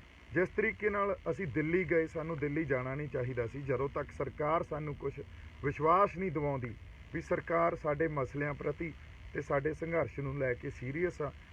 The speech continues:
ਤੇ ਸਾਨੂੰ ਉਹਦਾ ਹੱਲ ਦੇਣਾ ਚਾਹੁੰਦੀ ਆ। ਸੋ ਜੇ ਚਲੇ ਵੀ ਗਏ ਤਾਂ ਅਸੀਂ ਇੱਕ ਬਹੁਤ ਵਧੀਆ ਮੌਕਾ, ਜਦੋਂ ਉੱਥੇ ਜਾ ਕੇ ਬੈਠ ਹੀ ਗਏ, ਉਦੋਂ ਬਾਅਦ ਇੱਕ ਬਹੁਤ ਵਧੀਆ ਮੌਕਾ ਆਪਦੇ ਹੱਥੋਂ ਗਵਾਤਾ। ਕਿਵੇਂ ਗਵਾਤਾ?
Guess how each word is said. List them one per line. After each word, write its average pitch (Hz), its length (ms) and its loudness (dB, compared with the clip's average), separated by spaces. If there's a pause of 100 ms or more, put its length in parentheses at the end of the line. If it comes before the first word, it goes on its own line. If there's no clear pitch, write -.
ਤੇ 185 60 0
ਸਾਨੂੰ 175 400 0 (340)
ਉਹਦਾ 175 200 2
ਹੱਲ 139 380 2
ਦੇਣਾ 131 280 -2
ਚਾਹੁੰਦੀ 110 360 -6
ਆ। 95 40 -4 (1600)
ਸੋ 240 380 10
ਜੇ 202 140 6
ਚਲੇ 220 380 8
ਵੀ 240 140 2
ਗਏ 185 280 8 (1500)
ਤਾਂ 202 220 0
ਅਸੀਂ 208 200 2
ਇੱਕ 202 140 0
ਬਹੁਤ 190 320 0
ਵਧੀਆ 160 380 2
ਮੌਕਾ, 143 500 0
ਜਦੋਂ 165 220 4
ਉੱਥੇ 202 200 0
ਜਾ 202 160 2
ਕੇ 208 120 2
ਬੈਠ 139 360 0
ਹੀ 170 120 -2
ਗਏ, 117 160 4 (440)
ਉਦੋਂ 175 280 0
ਬਾਅਦ 165 280 2
ਇੱਕ 160 160 -6
ਬਹੁਤ 151 260 0
ਵਧੀਆ 147 380 0
ਮੌਕਾ 131 420 -2
ਆਪਦੇ 123 200 -2
ਹੱਥੋਂ 113 300 -6
ਗਵਾਤਾ। 110 520 -2 (340)
ਕਿਵੇਂ 208 260 4
ਗਵਾਤਾ? 160 500 4